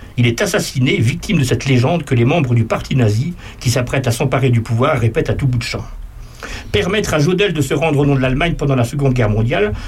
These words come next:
pourrait donner place à une nouvelle théorie du coup de poignard dans le dos. Dönitz étant un chef d'État civil. Inquiet, les Alliés décident de reproduire la reddition. Si quelqu'un d'autre que le maréchal Wilhelm Keitel, chef du haut command-, commandement de la Wehrmacht, apposait sa signature, sa signature,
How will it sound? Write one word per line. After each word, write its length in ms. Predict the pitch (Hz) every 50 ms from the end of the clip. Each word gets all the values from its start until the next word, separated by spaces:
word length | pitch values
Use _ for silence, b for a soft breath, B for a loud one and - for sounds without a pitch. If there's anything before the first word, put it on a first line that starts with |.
| B -
pourrait 220 | - 151 139 143 139
donner 220 | 147 151 139 135
place 260 | 131 - 214 - -
à 20 | 143
une 100 | 139 147
nouvelle 220 | 175 180 180 -
théorie 360 | - - 165 151 139 - 202
du 100 | 147 123
coup 120 | - - 196
de 40 |
poignard 300 | - 165 151 156 180 156
dans 100 | 156 156
le 80 | 156 143
dos. 220 | 135 143 139 135 - - B B B B B B B 110
Dönitz 380 | 123 190 220 214 220 202 -
étant 200 | 175 170 156 147 143
un 80 | 139
chef 220 | 123 - - 147 135
d'État 240 | 127 117 113 107
civil. 480 | - - 123 107 107 104 - 87 - - - B B B B B B B B B
Inquiet, 480 | 117 117 120 - - - 156 - - -
les 200 | 123 123 123 143
Alliés 220 | 147 143 180 175
décident 340 | - 151 151 139 - - 139
de 60 | 135
reproduire 480 | 131 135 135 - - 147 139 - 220 -
la 80 | 139 131
reddition. 520 | 120 165 170 165 135 - - 135 117 95 - B B B B B
Si 160 | B - 139 120
quelqu'un 340 | - 175 175 175 202 220
d'autre 220 | 208 226 214 165 139
que 80 | 151
le 80 | 143 139
maréchal 380 | 139 156 151 - - 175 147 127
Wilhelm 320 | 135 180 196 202 190 -
Keitel, 500 | - 170 180 175 - 180 160 143 113 101
chef 320 | - - - 190 180 151
du 100 | 123 127
haut 100 | 165 196
command-, 400 | 175 - 175 170 165 165 165 160 - -
commandement 480 | - 185 175 170 180 170 156 170 170 156
de 80 | 143 135
la 80 | 123
Wehrmacht, 440 | 120 151 151 156 156 160 131 120 - -
apposait 320 | 165 135 131 160 147 147 143
sa 140 | - 143
signature, 580 | 135 135 131 127 117 - - 165 180 202 196 - -
sa 100 | - 123
signature, 640 | - - 175 156 127 - - 170 185 208 226 220